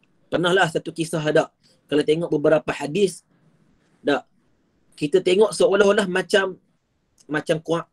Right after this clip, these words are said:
tak adalah kurang ajar, tak. Tapi hubungan Nabi Muhammad sallallahu alaihi wasallam dengan um-, apa, dengan Ummu Aiman tu bukan hubungan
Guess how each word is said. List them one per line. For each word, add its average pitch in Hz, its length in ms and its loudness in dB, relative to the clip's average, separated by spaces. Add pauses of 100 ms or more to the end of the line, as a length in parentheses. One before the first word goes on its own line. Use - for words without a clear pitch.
(120)
tak 226 160 2
adalah - 160 2
kurang 143 240 -8
ajar, 190 400 -6
tak. 196 180 -4 (540)
Tapi 196 400 -4
hubungan 208 480 -4
Nabi 175 320 -4
Muhammad 196 400 -8
sallallahu 170 480 -2
alaihi 160 240 -4
wasallam 175 480 -6
dengan 170 320 -12
um-, 170 160 -16
apa, 175 240 -2
dengan 175 240 -10
Ummu 185 240 -10
Aiman 208 320 -4
tu 254 240 -2 (400)
bukan 202 400 2
hubungan 208 640 2